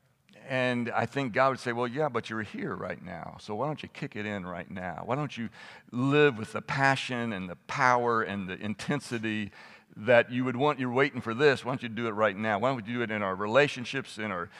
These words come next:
if you have children?" I mean, gosh, I, I, I look back and I think, if only I had just poured myself more into that, if, uh, all these different things,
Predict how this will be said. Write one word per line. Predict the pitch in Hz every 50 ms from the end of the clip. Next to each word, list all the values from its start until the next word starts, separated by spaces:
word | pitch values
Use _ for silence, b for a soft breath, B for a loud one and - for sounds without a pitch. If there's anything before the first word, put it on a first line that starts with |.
| B -
if | - 92
you | 120 113
have | 113 98
children?" | - - - 165 160 156 135 135 147 143 139 135 135
I | 131
mean, | 131 131 127 - - - -
gosh, | 175 180 165 - 147
I, | 123 - - 117 B B B B B B -
I, | - 120 - 131
I | 151 156
look | 156 151 151 156 139 123
back | 139 139 139 135 -
and | 131 120
I | 135
think, | 131 127 113
if | 127 110 - -
only | 147 147 156 156 156 156 151 143 131
I | 120 127 127
had | 127 117 110 110 101 - B B B B B
just | - 127 135 - - _
poured | - - - 160 165 156
myself | 139 135 127 - - 131 120 107 101 120
more | 123 135 143 156 151 143
into | 143 135 127 117 117 107
that, | 101 120 117 117 113 110
if, | 113 110 - B B B B -
uh, | 135 139 123 117 151 156 143
all | 170 190 208 208
these | 175 165 147 117 104
different | 147 139 - 139 135 -
things, | - 139 139 135 131 131 127 110 -